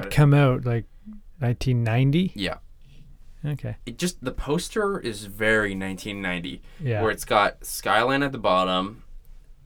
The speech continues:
Speaker 1: then it's got the people up top, and the font is something from, like,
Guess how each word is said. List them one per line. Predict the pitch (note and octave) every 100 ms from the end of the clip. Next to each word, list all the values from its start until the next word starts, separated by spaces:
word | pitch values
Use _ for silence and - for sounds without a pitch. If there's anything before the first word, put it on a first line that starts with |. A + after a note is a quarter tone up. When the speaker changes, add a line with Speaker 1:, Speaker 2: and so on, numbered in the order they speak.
| - - - - - - - - - - - - -
Speaker 1:
then | A#2 G#2+
it's | G#2+ A2
got | A2+ -
the |
people | F#2+ A#2 A#2 A2+
up | G#2+
top, | - G2+ G2 G#2 - - - -
and | G#2 G#2+
the |
font | - A2+ G#2+ D#3 -
is | G#2 G2
something | - - G#2+ G2+ F#2+ F#2+
from, | F#2+ F#2
like, | F2+ E2+ -